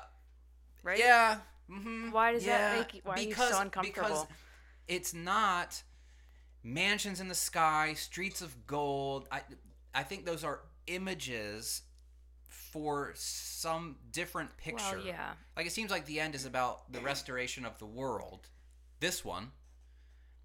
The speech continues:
Speaker 2: and it not being so, so jacked up.
Speaker 1: Mm-hmm.
Speaker 2: That's the, the perfection that was emblematic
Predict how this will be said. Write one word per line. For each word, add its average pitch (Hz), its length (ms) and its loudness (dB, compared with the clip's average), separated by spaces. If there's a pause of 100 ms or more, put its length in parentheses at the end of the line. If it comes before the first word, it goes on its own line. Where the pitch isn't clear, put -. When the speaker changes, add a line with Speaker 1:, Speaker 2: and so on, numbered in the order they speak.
(120)
Speaker 2:
and 123 340 -6 (140)
it 127 200 -10
not 127 300 -4
being 131 260 -8
so, 127 240 -6 (400)
so 127 200 -8
jacked 120 420 2
up. - 260 -2 (380)
Speaker 1:
Mm-hmm. 185 280 -12 (420)
Speaker 2:
That's 135 260 6
the, - 180 -10
the 127 100 -10
perfection 131 920 -4 (760)
that 117 180 -8
was 113 380 -8 (340)
emblematic 127 920 -4